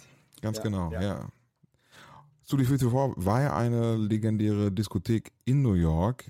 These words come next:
Speaker 1: äh, Ende der siebziger Jahre und, äh, dahin reisen wir so ein bisschen zurück. Vom Dress ist es... Äh, auf jeden Fall aus den siebzigern und, ähm,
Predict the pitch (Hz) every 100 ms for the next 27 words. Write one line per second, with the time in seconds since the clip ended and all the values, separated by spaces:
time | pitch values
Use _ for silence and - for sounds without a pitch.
0 | - 80 104 98 - 113 98 90 120 -
1 | 90 87 87 85 104 127 131 - 101 98
2 | - 64 57 - 67 113 110 98 90 117
3 | 120 107 101 - 110 95 90 98 - -
4 | - - - - 107 104 95 87 95 101
5 | 143 - 123 123 113 - 98 107 107 104
6 | 107 107 104 101 104 _ _ - - 98
7 | 107 110 110 87 104 - 98 85 95 -
8 | 82 92 123 123 101 101 95 101 92 92
9 | 92 95 98 101